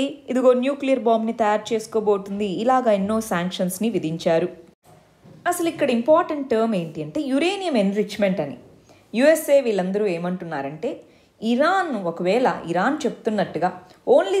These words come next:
సివిల్ న్యూక్లియర్ ప్రోగ్రామ్కి అయితే ఎన్రిచ్‌మెంట్ ఎక్కువ చేయాల్సిన అవసరం ఏముంది?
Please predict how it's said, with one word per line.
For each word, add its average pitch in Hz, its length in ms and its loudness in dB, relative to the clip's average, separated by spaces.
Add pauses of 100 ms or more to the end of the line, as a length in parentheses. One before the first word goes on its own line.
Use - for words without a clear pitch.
(100)
సివిల్ 330 300 -2 (140)
న్యూక్లియర్ 247 560 2
ప్రోగ్రామ్కి 185 540 0
అయితే 151 180 -6 (300)
ఎన్రిచ్‌మెంట్ 349 640 0
ఎక్కువ 370 200 6 (120)
చేయాల్సిన 285 420 2
అవసరం 269 320 -4
ఏముంది? 240 300 -2